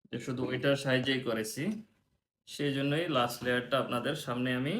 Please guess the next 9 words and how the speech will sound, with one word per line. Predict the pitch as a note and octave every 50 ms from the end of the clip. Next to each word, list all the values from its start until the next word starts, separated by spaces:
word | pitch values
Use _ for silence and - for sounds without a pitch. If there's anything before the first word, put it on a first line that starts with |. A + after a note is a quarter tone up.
| B3+ B3 - - - _ _ _ _ _ _ _ _ _ _ _ _ -
চামচ | - C#3 B2+ C3 B2+ B2
দিয়েই | B2 A2+ B2+ A#2+ A#2 A2
দিতেছি। | A2 G#2+ - - - - _ - - - - - - - _ _ _ _ _ _ - - - - _ _ _ _ _ _ _ _ _ _ _ _ _ _ _ _ _ _ _ _ _ _ _ _ _ _ _ _ _ _ _ _ _ -
তো | - A#2
আশা | A2+ - - B2+
করি | A#2+ B2+ B2+ B2+ C3 C3+ - - - _ _ _ _ _ _ _ _ _ _ _ _ _ _ _ _ _ _ _ _ _ _ _ _ _ _ _ _ _ _ _ -
আপনারা | B2 A#2+ - C3 A#2+ A#2 C3 C3+ C#3+ C3+ - - - _ _ _ _ _ _ _ _ _ _ _ _ _ _ _ _ _ _ _ _ _ _ _ _ -
দেখে | - - A#2+ A#2 A#2 - B2
আপনাদের | A#2+ A2+ G#2 A2+ A#2 A2+ B2